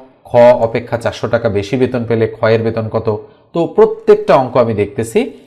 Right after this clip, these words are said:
এর আগের লেকচারে বলেছিলাম একটা অঙ্ক সম্ভবত ওখানে একটু ব্যতিক্রমভাবে দেওয়া ছিল,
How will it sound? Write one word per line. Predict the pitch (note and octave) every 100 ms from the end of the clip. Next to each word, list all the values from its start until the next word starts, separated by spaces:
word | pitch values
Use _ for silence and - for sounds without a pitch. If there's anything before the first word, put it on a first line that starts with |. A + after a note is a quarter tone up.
| _
এর | - A#2
আগের | A#2 A2+ A2+ B2
লেকচারে | A#2 A2+ A2 G#2
বলেছিলাম | G#2+ B2+ - A2 A2+ -
একটা | A2+ - B2
অঙ্ক | A2 A#2
সম্ভবত | A2 G#2+ G#2 G#2+ G#2+
ওখানে | F#2+ G#2
একটু | F#2+ -
ব্যতিক্রমভাবে | G2 F#2+ G#2 A#2 G#2+ G#2 G2
দেওয়া | F#2 G2+
ছিল, | - C3